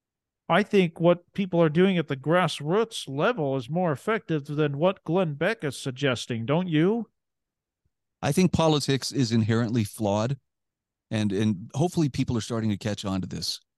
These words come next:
Speaker 2: right now. Uh, I'll give you the
Speaker 1: Yeah.
Speaker 2: example. Ron DeSantis and Donald Trump. Right now, they are sniping at each other. They are, I mean, they're,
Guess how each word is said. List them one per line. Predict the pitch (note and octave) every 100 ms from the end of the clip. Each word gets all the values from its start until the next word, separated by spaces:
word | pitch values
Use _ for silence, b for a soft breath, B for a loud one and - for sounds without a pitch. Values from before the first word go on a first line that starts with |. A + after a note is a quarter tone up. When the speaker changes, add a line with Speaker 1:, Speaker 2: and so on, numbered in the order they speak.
| _
Speaker 2:
right | G#2 F2+
now. | G2+ - B B
Uh, | A#2+
I'll | A#2+
give | D3 C#3+
you | B2+
the |
Speaker 1:
Yeah. | A#2
Speaker 2:
example. | G2+ A2+ G#2 A2+ G2+ b b -
Ron | A#2 D#3+
DeSantis | D#3 - C#3 C3+ C#3 -
and | C3
Donald | A2+ A2 A2 G2
Trump. | G#2 D#2+ - - _ _ _ _ _ -
Right | B2+ D#3
now, | D3+ D3
they | C#3
are | B2
sniping | - - D3 D3 D3+ C#3+
at | C3+
each | C3 -
other. | C3 C3+
They | A#2+ B2 C3+
are, | A#2+ A2 F#2+
I | A#2
mean, | B2 G2+
they're, | B2+ D3+